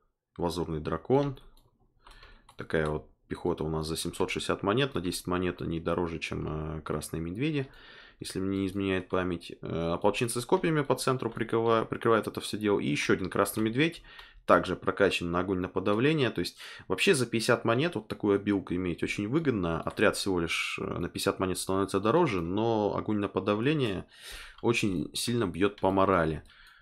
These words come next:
Вот, и позволяет быстро стрелять. Правда, при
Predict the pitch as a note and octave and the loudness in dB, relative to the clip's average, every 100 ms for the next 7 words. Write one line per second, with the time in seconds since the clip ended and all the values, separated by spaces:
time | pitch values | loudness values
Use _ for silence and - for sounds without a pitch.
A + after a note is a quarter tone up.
0 | _ _ _ _ - D2+ D#2+ D2+ - D3+ | _ _ _ _ -14 -8 -6 -4 -4 -4
1 | G2+ F#2 G#2 F#2+ F2 - F2+ - F#2 F#2 | -2 2 4 4 2 -6 -6 -2 0 2
2 | E2 - G2 C3 C3 - F2+ F2 E2 D#2+ | 2 2 4 6 4 0 0 0 2 2
3 | D#2+ D#2+ - | 0 -2 -4